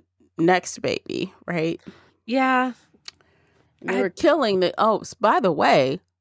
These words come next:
Speaker 1: which is dreadful, they're killing infants. If they're not
Speaker 2: Mm-hmm.
Speaker 1: girls, they're killing
Speaker 2: Mm-hmm.
Speaker 1: them.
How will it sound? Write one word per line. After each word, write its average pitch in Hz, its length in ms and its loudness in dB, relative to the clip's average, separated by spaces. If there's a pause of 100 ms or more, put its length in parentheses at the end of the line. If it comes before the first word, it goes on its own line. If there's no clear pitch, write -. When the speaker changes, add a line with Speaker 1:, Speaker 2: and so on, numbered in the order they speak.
Speaker 1:
which 190 200 0
is 175 160 -2
dreadful, 180 460 2
they're 226 220 0
killing 339 680 -2 (220)
infants. - 720 -2
If 226 140 0
they're 233 180 2
not 240 280 0
Speaker 2:
Mm-hmm. 302 80 -6
Speaker 1:
girls, 254 640 2 (160)
they're 254 120 0
killing 359 480 0
Speaker 2:
Mm-hmm. - 100 -12
Speaker 1:
them. - 240 -12